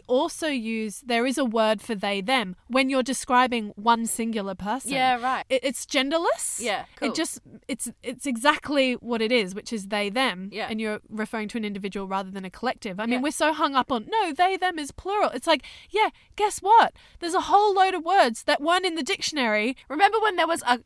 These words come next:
Speaker 2: croissant and a donut? And now there's a cronut. Everyone's better for it.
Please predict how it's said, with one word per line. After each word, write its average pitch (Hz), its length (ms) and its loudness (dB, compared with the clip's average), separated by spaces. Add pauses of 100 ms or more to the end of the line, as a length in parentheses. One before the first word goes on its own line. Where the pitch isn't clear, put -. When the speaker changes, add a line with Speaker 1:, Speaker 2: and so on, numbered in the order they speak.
(140)
Speaker 2:
croissant 240 600 2
and 233 360 6 (140)
a 220 80 2
donut? 247 440 6 (220)
And - 120 0
now 466 180 12
there's 480 160 8
a 494 140 8
cronut. 453 360 12 (580)
Everyone's 453 480 12
better 466 220 8
for 381 300 8
it. - 120 2